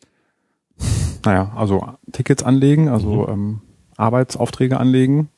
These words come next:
Speaker 1: meistens. Also auch, was man mit, ähm, physikalischen Boards machen kann, die irgendwelchen Leuten zuweisen oder die sich zuweisen lassen. Also man kann die auch pullen dann.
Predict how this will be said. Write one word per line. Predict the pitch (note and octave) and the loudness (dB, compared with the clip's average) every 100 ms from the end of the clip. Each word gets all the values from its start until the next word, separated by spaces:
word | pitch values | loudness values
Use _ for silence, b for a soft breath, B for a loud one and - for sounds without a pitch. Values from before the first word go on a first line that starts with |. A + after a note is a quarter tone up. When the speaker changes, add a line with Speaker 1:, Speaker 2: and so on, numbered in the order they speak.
| _ _ | _ _
Speaker 1:
meistens. | B2 A#2+ - C3+ - | -8 -6 -4 -6 -4
Also | A2+ - | 0 2
auch, | A#2 B2 - B B _ | 2 0 -8 B B _
was | A2+ - | -4 0
man | A2+ | 2
mit, | A2 G#2+ - | 2 0 -4
ähm, | G#2+ G2+ G2+ G2 G#2 - | -2 -2 -2 -2 -6 -4
physikalischen | A2+ A2 A#2 B2+ B2+ | -2 0 0 0 2
Boards | B2+ - | 2 2
machen | B2+ | 0
kann, | C3 B2+ | 0 2
die | A#2 | 2
irgendwelchen | A2 A2+ G#2 G#2 | 2 0 2 2
Leuten | G2+ B2+ C#3 | 2 2 0
zuweisen | - C3 B2+ B2+ C3+ D3 | -2 0 2 2 2 0
oder | A#2+ A2 | 0 0
die | A2+ G#2+ | 0 -2
sich | A2 G#2+ - _ | -2 -6 -12 _
zuweisen | - A2+ G#2 G2+ | -2 2 2 2
lassen. | F#2+ A2+ D3 | -2 -2 -2
Also | A#2+ | -2
man | G2+ - | -4 -4
kann | G#2 | -4
die | G2 | -4
auch | A2 - | -6 -10
pullen | - B2+ D#3+ F#3+ F3+ | 0 2 4 2 0
dann. | - D3 | -2 -2